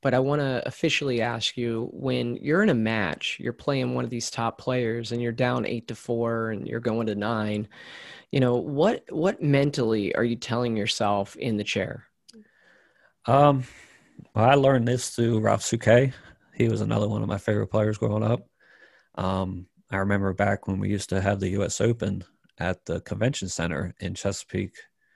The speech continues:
Speaker 2: uh,
Speaker 1: Mm-hmm.
Speaker 2: Virginia, which was one of the best venues I've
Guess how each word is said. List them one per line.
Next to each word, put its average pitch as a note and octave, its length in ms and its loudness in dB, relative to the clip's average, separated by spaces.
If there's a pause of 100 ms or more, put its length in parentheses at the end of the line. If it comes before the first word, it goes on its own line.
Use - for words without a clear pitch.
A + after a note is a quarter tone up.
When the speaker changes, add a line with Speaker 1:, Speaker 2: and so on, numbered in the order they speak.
(460)
Speaker 2:
uh, B2+ 40 -6
Speaker 1:
Mm-hmm. A2+ 220 -6
Speaker 2:
Virginia, F2+ 580 0 (260)
which G2+ 220 -10
was F#2 100 -12
one G2 120 -2
of F#2 60 -2
the F2+ 60 -6
best F#2+ 260 -2
venues F#2 400 -4
I've D2 200 -8